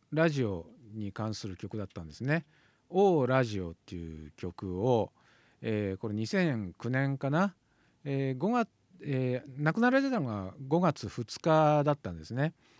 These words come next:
そのちょっと前ぐらいに収録して、その後、まあ、うん、体調が思わしくなくなり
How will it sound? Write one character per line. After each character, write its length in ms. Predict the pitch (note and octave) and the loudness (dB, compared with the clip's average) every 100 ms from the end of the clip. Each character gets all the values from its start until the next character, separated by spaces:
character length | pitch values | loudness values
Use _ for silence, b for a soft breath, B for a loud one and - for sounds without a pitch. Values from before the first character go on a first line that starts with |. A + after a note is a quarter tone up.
| b | b
そ 140 | - | -4
の 160 | A3 F#3+ | -2 -2
ち 120 | - | -2
ょ 20 | B3+ | 0
っ 20 | |
と 140 | B3+ | 2
前 220 | B3 C4+ | 4 4
ぐ 100 | C4 | 4
ら 100 | C4+ | 4
い 60 | A3 | 4
に 80 | D3 | 2
収 200 | - C3+ | 2 0
録 280 | B2 - G#2+ | 0 -2 -8
し 100 | - | 0
て、 300 | D3 A#2 - b b b - | 2 2 0 b b b -8
そ 160 | G3 | -2
の 180 | G#3 A3+ | 2 2
後、 460 | A3+ E3+ C3 G#2+ F#2 | 2 4 4 4 0
ま 320 | C3+ B2 - | -2 -2 -4
あ、 20 | - D#4 A3+ | -14 -20 -12
う 160 | D3+ | -8
ん、 220 | C3 B2 | -6 -8
体 200 | A#2 C3 | -2 -2
調 180 | A#2 B2 | 0 -2
が 140 | A#2 G#2+ | 0 -2
思 100 | A#2 | -2
わ 60 | |
し 80 | A#2 | -4
く 80 | A2+ | -4
な 160 | A2 A2+ | -6 -2
く 100 | D3+ | 2
な 140 | D3 | 4
り 240 | C3 G#2 | 4 0